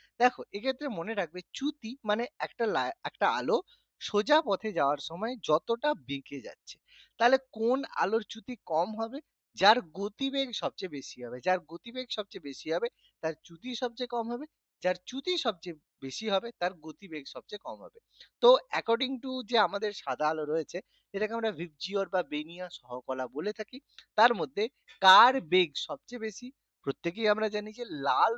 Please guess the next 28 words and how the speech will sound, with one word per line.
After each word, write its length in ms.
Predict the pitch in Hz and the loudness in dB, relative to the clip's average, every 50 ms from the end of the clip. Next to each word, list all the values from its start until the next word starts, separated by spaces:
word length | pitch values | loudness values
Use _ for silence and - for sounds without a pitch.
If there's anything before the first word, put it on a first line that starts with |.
| - 185 | -4 -6
রং 160 | 185 170 180 - _ | -8 -8 -8 -10 _
সবচেয়ে 640 | - - - - 131 131 _ _ - - 226 233 247 _ _ _ _ _ _ - | -20 -14 -10 -10 -10 -10 _ _ -10 -8 -6 -6 -8 _ _ _ _ _ _ -8
দ্রুত 240 | 139 143 170 175 247 | -6 -6 -4 -2 -2
গতিতে 500 | 240 240 233 240 226 240 240 226 240 226 | -2 -2 -2 -4 -6 -8 -8 -8 -6 -4
যায়, 180 | 233 240 254 - _ _ _ _ _ _ | -4 -4 -4 -6 _ _ _ _ _ _
সেই 200 | - - 233 262 | -4 -4 -2 0
কারণে 360 | - 247 226 220 220 220 220 | 0 -2 -2 -2 -4 -6 -4
লাল 280 | 202 165 135 131 160 196 202 | 0 2 4 4 4 2 -2
রঙের 320 | 190 208 208 208 208 208 - | -6 -10 -10 -12 -14 -18 -18
যে 120 | 220 214 | -20 -20
চ্যুতি, 400 | - - - 311 - - 185 - - _ _ _ _ | -14 -8 -6 -6 -6 -6 -8 -18 -18 _ _ _ _
সেটা 180 | - 254 135 131 | -12 -8 -8 -4
কিন্তু 200 | 131 175 196 240 | -2 -4 -4 -2
সবচেয়ে 380 | 233 - - 110 - - 190 190 | -4 -4 -4 -6 -4 -4 -6 -4
কম 200 | - 120 107 95 87 | -4 -4 -6 -6 -8
হয়। 140 | 87 - _ | -14 -4 _
তার 160 | - 180 202 | 2 2 2
কারণ 380 | - - 131 127 143 190 226 240 | 4 4 4 4 4 0 -2 -6
কি? 140 | - 269 330 - _ _ _ _ _ _ | -8 -10 -10 -10 _ _ _ _ _ _
লাল 340 | - 131 165 190 226 247 277 - | 4 8 10 12 12 10 8 4
আলোর 300 | - - 165 175 196 196 - - | 0 0 0 0 0 -2 -4 -4
তরঙ্গ 440 | - 151 147 160 180 208 220 254 240 | -4 -2 -2 -2 -4 -6 -6 -6 -6
দৈর্ঘ্য 280 | 202 262 254 233 247 | -4 -4 -4 0 0
বেশি 420 | 233 208 202 240 226 - - 294 349 - _ _ _ _ - | 0 0 -2 -6 -8 -8 -8 -8 -8 -10 _ _ _ _ -4
এবং 220 | 170 208 233 233 | -2 -2 -2 0
লাল 260 | 185 165 147 143 147 | 2 2 2 2 2
আলোর 220 | 143 151 170 196 190 | 0 -2 -2 -4 -6
সবচেয়ে 380 | - - 151 - - - 254 | -8 -12 -12 -12 -12 -12 -12